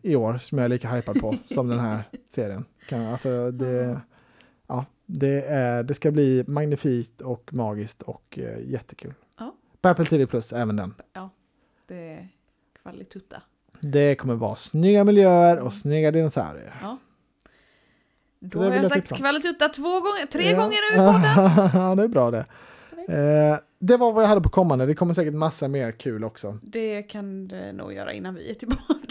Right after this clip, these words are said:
Speaker 2: <laughs>
Speaker 1: Jag hoppas det kommer lite kul biofilmer och sådär också. Vi går ju inte så mycket på bio. Det kommer
Speaker 2: Det blir
Speaker 1: säkert in-,
Speaker 2: svårt.
Speaker 1: det kommer säkert inte bli mer framöver, men det är ändå kul, eh, liksom att, att hö-, alltså,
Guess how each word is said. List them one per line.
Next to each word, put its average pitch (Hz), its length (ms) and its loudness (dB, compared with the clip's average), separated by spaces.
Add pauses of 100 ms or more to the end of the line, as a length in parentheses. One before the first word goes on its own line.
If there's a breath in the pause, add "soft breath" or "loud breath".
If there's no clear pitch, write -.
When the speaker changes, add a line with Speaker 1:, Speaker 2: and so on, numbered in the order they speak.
(140)
Speaker 2:
<laughs> - 260 -10
Speaker 1:
Jag 214 280 6
hoppas 226 280 -2
det 214 80 -4
kommer 240 280 0
lite 208 180 0
kul 196 220 2
biofilmer 135 580 0
och 117 60 -4
sådär 127 240 -2
också. 117 220 -8
Vi 127 120 -4
går 180 220 4
ju 180 40 4
inte 180 140 0
så - 60 -6
mycket 143 120 -2
på 147 60 -2
bio. 131 340 0
Det 127 60 -4
kommer 147 180 -2
Speaker 2:
Det 127 60 0
blir 139 100 0
Speaker 1:
säkert - 80 -4
in-, 160 100 4
Speaker 2:
svårt. - 220 -8
Speaker 1:
det 170 60 0
kommer 165 160 0
säkert 165 180 0
inte 175 160 2
bli 170 120 4
mer 170 280 6
framöver, 131 540 0
men 156 380 0 (340)
det 175 180 0
är 175 60 4
ändå 180 160 4
kul, 147 460 4
eh, 143 280 6
liksom 143 320 -2
att, 135 440 0 (800 soft breath)
att 143 100 -4
hö-, 196 420 6
alltså, 147 300 -6